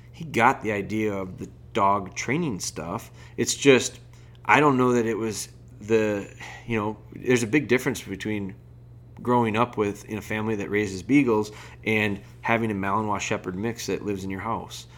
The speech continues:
And so these, these foundational things are so important. And when you don't have that for a while, you either maybe didn't know it or, or you've forgotten it. And so, um, what I,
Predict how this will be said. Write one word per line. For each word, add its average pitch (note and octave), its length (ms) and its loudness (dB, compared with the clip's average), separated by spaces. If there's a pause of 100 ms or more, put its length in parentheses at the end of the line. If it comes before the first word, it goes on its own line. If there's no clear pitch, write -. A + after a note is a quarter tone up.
(360)
And G#2+ 240 2
so A2 400 4 (100)
these, A2 360 0 (120)
these A2 220 0
foundational A2 880 2
things F#2 440 -10 (180)
are G2 60 -6
so C#3 380 -2
important. F#2+ 560 -2 (680)
And A2 380 0
when A2 120 -4
you G#2+ 80 -2
don't A2+ 180 2
have B2 240 -2
that A#2 200 -2
for F2 100 -8
a F2 60 -4
while, F#2 340 -6 (320)
you G#2 80 -8
either G#2 480 -4
maybe A2+ 340 -2
didn't G#2+ 240 -4
know A2+ 220 0
it C#3 60 0
or, G2+ 220 -4 (100)
or G#2 120 -4
you've G2+ 180 -6
forgotten G#2 500 -6
it. - 180 -18 (420)
And A2+ 140 -2
so, A2 420 6 (460)
um, G#2 560 0 (540)
what B2 180 6
I, C#3+ 240 6